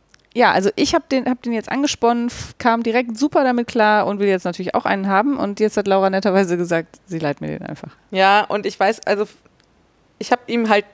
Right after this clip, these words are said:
Speaker 2: bisher noch keine richtig, keine richtige Chance gegeben.
Speaker 1: Mhm.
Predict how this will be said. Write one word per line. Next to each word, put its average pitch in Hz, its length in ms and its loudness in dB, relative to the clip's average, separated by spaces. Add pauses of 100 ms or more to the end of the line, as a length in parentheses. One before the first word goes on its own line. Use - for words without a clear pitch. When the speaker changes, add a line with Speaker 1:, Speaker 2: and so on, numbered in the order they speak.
Speaker 2:
bisher 208 280 0
noch 202 140 -2
keine 190 320 0
richtig, 190 360 -8 (640)
keine 196 200 0
richtige 175 260 -6
Chance 175 360 -4
gegeben. 139 420 -6
Speaker 1:
Mhm. 190 300 -10